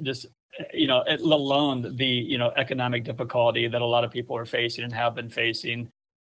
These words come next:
And, um, you know, so it's, we, we've gotta put, um, you know, well-being, uh, of employees as a priority. And I, I teach a, a lot of M B A students that work for a lot of major corporations in this town. And so many of them are under so much stress. So, m-,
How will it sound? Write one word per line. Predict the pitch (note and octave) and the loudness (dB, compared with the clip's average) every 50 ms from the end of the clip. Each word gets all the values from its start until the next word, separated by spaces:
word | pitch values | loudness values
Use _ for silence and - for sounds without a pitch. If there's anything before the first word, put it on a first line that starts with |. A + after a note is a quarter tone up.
| _ _ - | _ _ 0
And, | C3+ C3 B2 B2 A#2+ A#2+ A#2 B2 | 4 6 6 6 6 4 6 6
um, | A#2+ A#2+ A#2 A#2 A2+ A2 - - | 8 8 8 6 2 -2 -6 -4
you | - C3+ | -2 0
know, | B2 B2 B2 A#2+ | 4 4 4 4
so | A#2+ - - D3 C3+ B2+ B2+ C3 | 2 2 2 4 6 6 6 4
it's, | A2+ C3+ D3 B2 - - - - | 4 2 0 0 -2 -8 -8 -2
we, | E3+ E3 E3+ D#3 | 0 0 0 0
we've | F3+ G#3+ A3 D#3+ | 0 -4 -2 0
gotta | C3+ B2+ C#3 C3+ A#2+ | 2 2 2 2 2
put, | - - C3 B2 A#2 A#2+ - - - - - | 0 0 2 2 2 0 -4 -12 -14 -10 -4
um, | - C3 B2 A#2+ A#2 A2+ A2+ A2 A2 - _ _ | 0 2 4 4 2 0 -2 -6 -10 -14 _ _
you | - - | -6 -2
know, | A3+ D3+ A#2+ | 0 0 0
well-being, | A#2+ B2+ B2+ B2 A#2+ A2 B2+ A#2+ B2 A#2+ A#2 A#2 A#2+ | 2 4 4 4 2 2 0 0 0 0 0 -2 -4
uh, | C3 - B2 B2 B2 A#2+ | -2 0 2 2 4 2
of | A#2+ A#2 | 0 -2
employees | B2 A#2 - C3 A#2+ A#2+ A#2 A#2 A2+ A2+ A#2 | -2 -2 -2 0 2 2 2 2 2 0 -2
as | A#2 A#2 | -6 -8
a | - | -4
priority. | - C3 A#2+ A2+ A2+ A#2+ A#2+ A#2+ A#2+ A#2 A2 A2+ | -2 0 2 2 4 4 2 2 2 2 2 2
And | A2+ B2+ | 4 4
I, | C3 - - | 4 4 4
I | - | 2
teach | D3 - - D#3 - - | 2 2 0 -2 0 2
a, | C3 | 4
a | B2 A#2 - B2 A#2 | 4 4 4 4 4
lot | A#2+ A#2+ B2 B2 | 4 4 4 2
of | A#2 A2+ | 2 0
M | A#2 A#2 | -2 -2
B | A2 A2+ A2+ | -2 0 0
A | A2+ A2+ A2+ | 2 0 0
students | A2+ - - A#2 A2+ A2+ - | -2 -4 -4 -4 -4 -4 -4
that | C3 A#2+ | -6 -6
work | A#2+ A#2+ A#2+ - | -6 -6 -6 -6
for | C3 | -4
a | A#2+ | 0
lot | A#2 A#2 A#2 A#2+ | 2 2 2 2
of | A2+ A2+ - | -2 -8 -8
major | - B2 A#2+ A#2 A#2+ | -6 -4 -4 -4 -6
corporations | A2+ - B2 A#2+ B2+ B2 A#2+ A#2 C3 B2 - B2+ B2 A2+ A#2+ | -4 -4 -4 -4 -4 -2 -2 -2 -2 -2 -4 -6 -8 -8 -8
in | A#2 A2 | -6 -6
this | A2 A2 - - - | -6 -8 -8 -10 -8
town. | - B2 A#2+ A#2+ A#2 A#2 A#2 A#2 A#2+ - - | -4 -2 -2 0 0 0 -2 -2 -4 -4 -4
And | B2+ B2 A#2+ A#2+ | -4 -2 -4 -2
so | - - D3 | -2 0 2
many | B2+ A#2+ A#2+ B2+ B2 | 2 2 2 2 0
of | A2 | 0
them | A2+ A#2 A#2 | -2 -2 -2
are | A#2 | -2
under | A#2 A2+ A2+ A2+ A2+ A2 - - | -2 0 -2 -2 -2 -4 -6 -10
so | - - - - D3 | -10 -4 0 2 2
much | C3 A#2+ A2 - - | 4 2 2 0 -2
stress. | - - A#2+ A2 A2 A2 - - - | -4 -2 0 0 0 -2 -4 -8 -6
So, | - E3+ D3+ | -2 0 0
m-, | C#3+ C#3+ | 0 -2